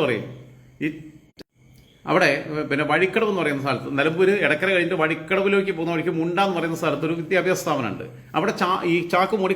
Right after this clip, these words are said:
കണ്ണ് മാത്രം കാണിക്കുന്ന കുട്ടികളെ മാത്രമേ, അത് അവിടുത്തെ യൂണിഫോം. ഇവര് ഇപ്പൊ, ഇപ്പൊ ആ റൂട്ടിൽ കൂടി ബസ് പോകുന്ന സുഹൃ-, പിന്നെ ബസ് ജീവനക്കാരായിട്ടുള്ള സുഹൃത്തുക്കൾ പറയും,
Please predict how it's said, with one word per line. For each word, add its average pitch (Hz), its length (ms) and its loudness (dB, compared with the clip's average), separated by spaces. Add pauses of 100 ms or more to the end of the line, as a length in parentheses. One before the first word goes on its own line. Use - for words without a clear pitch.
കണ്ണ് 185 240 2
മാത്രം 175 280 2
കാണിക്കുന്ന 160 340 0
കുട്ടികളെ 160 300 0
മാത്രമേ, 151 260 0
അത് 151 120 2
അവിടുത്തെ 156 280 -2
യൂണിഫോം. 139 360 0 (1200)
ഇവര് 180 300 4
ഇപ്പൊ, 170 100 0 (140)
ഇപ്പൊ 156 160 -2
ആ - 100 6
റൂട്ടിൽ 175 220 0
കൂടി 170 120 0 (100)
ബസ് 156 220 4 (100)
പോകുന്ന 151 260 0 (160)
സുഹൃ-, 147 260 -6 (300)
പിന്നെ 139 240 2
ബസ് 135 180 -2
ജീവനക്കാരായിട്ടുള്ള 151 580 2
സുഹൃത്തുക്കൾ 139 380 -4
പറയും, 131 240 -4